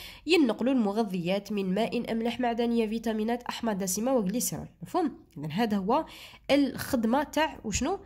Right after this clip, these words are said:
الدم واللمف. يلا، وشفنا الفرق بيناتهم، الفرق في اللون، الفرق في كل شيء. استنتج مقر الامتصاص. إذن سهلة وبسيطة، نقول مقر امتصاص المغذيات هي الزغبات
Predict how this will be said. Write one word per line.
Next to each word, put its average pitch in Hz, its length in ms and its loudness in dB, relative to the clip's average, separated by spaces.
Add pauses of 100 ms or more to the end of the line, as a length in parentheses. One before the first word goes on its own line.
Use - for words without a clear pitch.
(280)
الدم 170 280 4 (200)
واللمف. 220 520 0 (360)
يلا، 175 160 2
وشفنا 185 340 -2
الفرق 208 260 -2
بيناتهم، 233 680 2
الفرق 214 540 -2
في - 100 -12
اللون، 247 380 2
الفرق 233 400 -4
في 269 180 -2
كل 269 200 2
شيء. - 180 -4 (540)
استنتج 440 440 0
مقر 269 200 2
الامتصاص. 214 540 -2
إذن 247 380 -2
سهلة 262 400 2
وبسيطة، 233 380 -2
نقول 269 380 0
مقر 240 460 2
امتصاص 240 460 0
المغذيات 214 680 0 (320)
هي 240 540 4
الزغبات 196 880 0